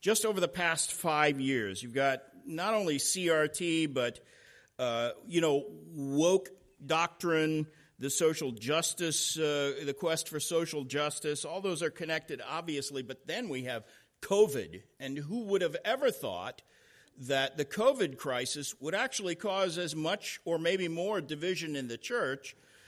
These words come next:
than all those other things? And, um, I, I agree with what Steve said, that underlying all of this, uh, or at least connected to it also, is the, uh, the, the issues that are moral,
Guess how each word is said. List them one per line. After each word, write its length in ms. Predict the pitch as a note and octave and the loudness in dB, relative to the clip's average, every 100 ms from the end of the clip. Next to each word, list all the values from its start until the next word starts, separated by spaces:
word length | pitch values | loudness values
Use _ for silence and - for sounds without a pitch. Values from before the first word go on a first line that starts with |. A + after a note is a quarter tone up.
| - - | -20 -8
than 320 | C3 C#3+ C#3+ | 0 2 2
all 300 | D3+ F#3 A#3+ | 0 2 4
those 260 | G#3+ F3 F3 | 4 2 4
other 240 | E3 D3+ | 4 2
things? 680 | C#3 G3+ D#3 A2 C3+ G#3 - _ - - _ - | 0 0 0 0 -4 -6 -8 _ -20 -20 _ -8
And, 400 | D3 D3 D3 C#3 | -2 2 2 2
um, 320 | C#3+ C3+ C3 - _ | 2 0 -2 -8 _
I, 120 | D#3 - | -8 -4
I 140 | G3+ | 0
agree 320 | A3 D#3+ F#3 C4+ | 2 2 0 0
with 180 | D#4 | -2
what 180 | G#3+ F#3 | -2 -2
Steve 400 | - - F3 E3+ | 0 -2 -2 -2
said, 340 | F3 B3 B3+ C#3+ | 0 0 0 0
that 160 | C#3 - | -2 -2
underlying 760 | F3+ C4+ A#3 F3+ D#3+ D3+ D3+ | -2 2 4 4 2 2 0
all 260 | D3 F#3+ C#4+ | 0 -2 0
of 160 | G3+ A#2+ | -2 -4
this, 440 | A2 A2+ - - _ - | -6 -4 -2 -4 _ -8
uh, 100 | C#3 | -6
or 200 | - E3 | 2 2
at 80 | D#3+ | 2
least 240 | F3+ F#3+ - | 2 0 0
connected 520 | F3+ G3+ - E3 B2+ | 0 0 0 -4 -4
to 220 | A#2+ G#2+ | -6 -4
it 100 | D3 | -6
also, 640 | - F#3 D4 - G2 A2 - - - - _ - | -6 -4 -4 -4 -6 -6 -10 -20 -20 -20 _ -4
is 460 | D3+ D3+ C3+ C3+ C#3 | 0 0 0 -4 -4
the, 360 | C#3+ C3+ C3 | -2 0 0
uh, 220 | A#2+ A2 - | 0 -2 -6
the, 340 | - C#3+ D3 - | -8 -10 -10 -10
the 200 | E3+ F#3+ | -8 -4
issues 320 | A3 D4 A3 | -2 -2 0
that 160 | A3 G3+ | 0 2
are 80 | |
moral, 560 | E3 E3 E3+ F#3 A#2 D2 | 0 0 2 2 0 -4